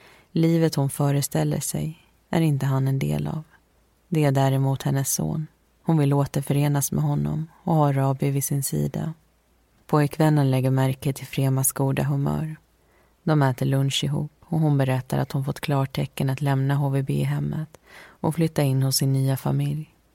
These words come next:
Under eftermiddagen ska hon utföra några ärenden, träffa sin gode man Mia och sen handläggaren Isa,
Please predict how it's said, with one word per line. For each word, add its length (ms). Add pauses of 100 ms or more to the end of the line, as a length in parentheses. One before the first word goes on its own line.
(520)
Under 220
eftermiddagen 680
ska 160
hon 120
utföra 420
några 220
ärenden, 600 (400)
träffa 320
sin 180
gode 280
man 360
Mia 460 (320)
och 260
sen 200
handläggaren 680
Isa, 460